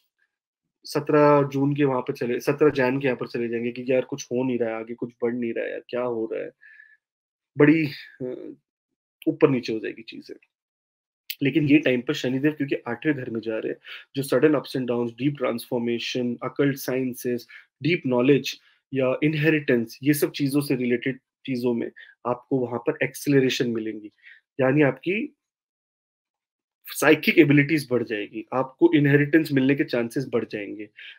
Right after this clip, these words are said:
आपके इस time पर एक्सीडेंट्स होने के चांसेस भी बढ़ जाएंगे, क्योंकि वो भी घर उसका ही है। तो मतलब सडन अप्स भी होने के चांसेस बढ़ जाएंगे और डाउन्स भी,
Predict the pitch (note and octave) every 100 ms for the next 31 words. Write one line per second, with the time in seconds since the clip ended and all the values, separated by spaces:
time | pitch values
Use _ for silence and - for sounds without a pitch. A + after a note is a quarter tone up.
0 | - B2 - - D3 C#3+ C#3+ C#3 C3+ C#3
1 | D3 D3+ D3 - - _ - F#3+ - F3+
2 | F3 F3+ D#3 D#3 D#3+ C#3+ C3 C#3+ C#3 B2
3 | A#2 A#2 A#2 A#2+ C3+ C3+ B2+ C#3+ D3+ C#3+
4 | C3+ B2+ - A#2+ A2+ D3+ D#3 F#3 G3 C#3
5 | E3+ C#3+ B2 - E3+ F#3 F3+ F3+ F3+ E3+
6 | E3+ E3+ E3+ E3+ F3+ F#3+ D#3+ B2+ A#2+ A#2+
7 | - A#2